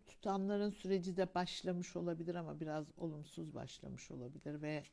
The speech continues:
belki bir adalet arayışı, belki konuya biraz mesafeli yaklaşmak ve sıyrılacağı zamanı beklemek gibi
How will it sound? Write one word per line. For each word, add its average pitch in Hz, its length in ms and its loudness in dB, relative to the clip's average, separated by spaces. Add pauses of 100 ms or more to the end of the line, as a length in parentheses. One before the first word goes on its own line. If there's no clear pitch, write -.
(1000)
belki 160 440 0
bir - 160 -4
adalet 151 500 0
arayışı, 139 600 -4
belki 143 580 2 (4000)
konuya 262 480 6
biraz 190 380 8
mesafeli 156 680 2
yaklaşmak 151 880 0
ve 160 500 4
sıyrılacağı 151 720 2
zamanı 147 520 -2
beklemek 143 760 -2
gibi 139 460 2